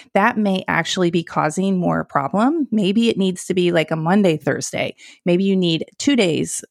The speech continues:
rest in there. So minimum is forty-eight hours, but we're not minimum. We wanna be optimal. <laughs> And so usually seventy-two hours is better for midlife women. That's something new, I would say.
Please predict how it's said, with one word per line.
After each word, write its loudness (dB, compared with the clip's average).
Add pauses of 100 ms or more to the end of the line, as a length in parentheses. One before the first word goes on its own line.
(100)
rest -4
in -4
there. -6 (240)
So -2
minimum 2
is -2
forty-eight -2
hours, -4
but -6
we're -6
not -2
minimum. -8
We 0
wanna -6
be -8
optimal. 0
<laughs> 4
And -2
so 0
usually 0 (160)
seventy-two -4
hours -2
is -8
better -6
for -12
midlife -6
women. -4
That's -2
something 2
new, 2
I 0
would -2
say. -4